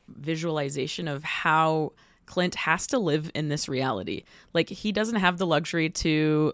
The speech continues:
live off planet. He doesn't, he didn't pass after Endgame. He's one of the only people left who is human, who has to endure. So I think showing just how,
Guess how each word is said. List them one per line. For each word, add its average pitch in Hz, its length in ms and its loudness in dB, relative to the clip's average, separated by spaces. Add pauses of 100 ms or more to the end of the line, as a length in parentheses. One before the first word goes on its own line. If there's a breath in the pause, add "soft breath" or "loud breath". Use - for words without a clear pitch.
live 147 280 2
off 147 300 4
planet. 143 420 -2
He 180 60 -2
doesn't, 170 340 0 (540 soft breath)
he - 160 -6
didn't 185 300 0
pass - 540 4
after 165 640 4
Endgame. 165 720 0
He's 226 300 -2
one 190 160 0
of 190 100 -2
the 170 160 0
only 165 280 -2
people 151 360 -4
left 147 320 -2
who 151 220 -2
is 175 320 2 (280)
human, 190 560 0
who 165 140 -4
has 147 360 -6
to - 140 -4
endure. 147 640 -2 (500 soft breath)
So 165 420 4 (120)
I 180 120 0
think 220 260 -2
showing 170 760 0
just - 320 -4
how, 151 480 2